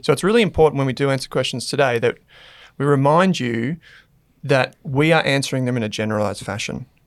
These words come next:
Uh, we can't offer personalized financial advice on this podcast. You'd have to see a financial planner for that. So make sure,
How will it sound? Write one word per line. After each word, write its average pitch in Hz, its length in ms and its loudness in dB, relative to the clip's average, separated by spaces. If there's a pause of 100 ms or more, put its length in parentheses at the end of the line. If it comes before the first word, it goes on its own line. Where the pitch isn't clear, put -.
Uh, 107 280 -6
we 117 100 -4
can't 139 280 0
offer 135 200 -2
personalized 127 560 -2
financial 120 380 -4
advice 117 460 -2
on 123 220 0
this 107 120 -2
podcast. 151 560 -2
You'd - 80 -6
have 98 80 -4
to - 60 -12
see 123 100 -6
a 117 60 -4
financial 117 360 -6
planner 120 280 -6
for - 140 -10
that. 131 200 -8
So 139 240 0
make 139 340 2
sure, 127 540 2